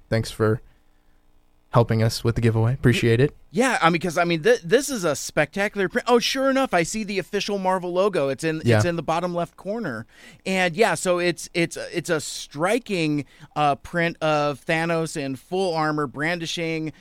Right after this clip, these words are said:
Speaker 2: the assembled Infinity Gauntlet. And what I, what I really like, I mean, the colors are really good on this,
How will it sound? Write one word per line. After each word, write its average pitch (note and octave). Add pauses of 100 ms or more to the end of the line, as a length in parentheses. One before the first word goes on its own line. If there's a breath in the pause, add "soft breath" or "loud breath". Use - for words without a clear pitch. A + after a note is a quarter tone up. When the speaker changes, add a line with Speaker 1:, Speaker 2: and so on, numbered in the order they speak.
(120 soft breath)
Speaker 2:
the D3+
assembled E3
Infinity D#3+
Gauntlet. D3
And D3
what E3+
I, F3
what E3+
I E3
really G3
like, F#3
I D#3
mean, D#3+
the D3+
colors A#3
are C#3+
really D3
good D#3
on C3+
this, A2+